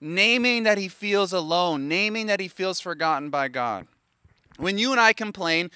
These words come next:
the first thing we do to God is turn towards God and just describe what we're experiencing. Describe what makes us sad.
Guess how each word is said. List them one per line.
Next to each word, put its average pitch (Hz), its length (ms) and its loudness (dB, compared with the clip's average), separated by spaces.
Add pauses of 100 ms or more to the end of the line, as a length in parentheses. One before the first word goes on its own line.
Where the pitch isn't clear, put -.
(200)
the 160 100 -8
first 233 340 2
thing 262 140 -4
we 254 80 -4
do 208 160 -6
to 208 120 -2
God 165 320 2
is 147 140 -6
turn 247 440 -4
towards 233 340 0
God 160 360 2 (240)
and 175 120 -4
just 180 260 -6
describe 214 760 6
what 202 180 0
we're 185 140 -2
experiencing. 165 920 -8 (340)
Describe 220 560 6
what 220 100 4
makes 190 320 -2
us 175 140 -4
sad. 127 500 -6